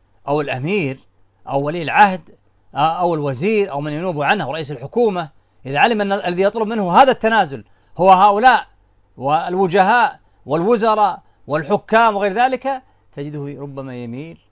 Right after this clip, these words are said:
وربما يوافق، وقد يتأول أحيانًا فعله وموافقته لما يريدون منه، يتأول مع أنه يخالف الشرع، يتأول ذلك على أنه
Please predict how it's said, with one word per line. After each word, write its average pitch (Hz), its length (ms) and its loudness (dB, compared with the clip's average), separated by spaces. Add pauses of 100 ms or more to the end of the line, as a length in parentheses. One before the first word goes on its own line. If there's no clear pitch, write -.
(360)
وربما 127 420 -10
يوافق، 147 580 -6 (260)
وقد 175 220 -2
يتأول 208 500 0
أحيانًا 160 360 -4
فعله 196 380 4
وموافقته 208 840 2
لما 277 200 6
يريدون 269 360 4
منه، 254 280 -2 (420)
يتأول 175 720 -6 (280)
مع 160 140 -2
أنه 233 100 0
يخالف 226 320 4
الشرع، 190 240 -4
يتأول 185 420 -6
ذلك 190 240 -4
على 165 160 -4
أنه 175 260 -12